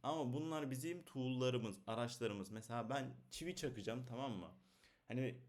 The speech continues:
bu şişeyle de çakabilirim. İşte ne bileyim, e, baltayla da işte diğer şey aklıma gelmedi de. Yani bunlar araç, bunlar değişebilir. O yüzden bunların sadece temellerini ve mantığını anlamak gerekiyor.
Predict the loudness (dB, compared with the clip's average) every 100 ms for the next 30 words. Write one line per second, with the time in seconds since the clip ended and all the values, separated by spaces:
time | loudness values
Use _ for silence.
0 | -16 -2 0 0 0 2 4 4 6 4
1 | 2 -4 0 2 2 2 0 0 -2 4
2 | 8 8 6 2 0 0 2 2 0 -4
3 | -14 -20 _ _ _ _ -10 -6 -4 -4
4 | -6 -12 -16 -16 -16 _ 2 4 4 2
5 | 0 2 2 0 -4 -10 -8 -4 -2 -2
6 | -6 -14 -10 -6 -6 -6 -4 0 0 0
7 | -2 -4 -2 2 2 2 0 0 2 2
8 | 0 -2 2 2 4 2 2 0 -2 -2
9 | -4 -8 0 2 2 0 0 2 4 4
10 | 2 0 0 0 0 -2 -2 0 2 2
11 | 2 0 0 0 -2 -2 -2 0 2 2
12 | 2 -2 -6 -8 -8 -10 -16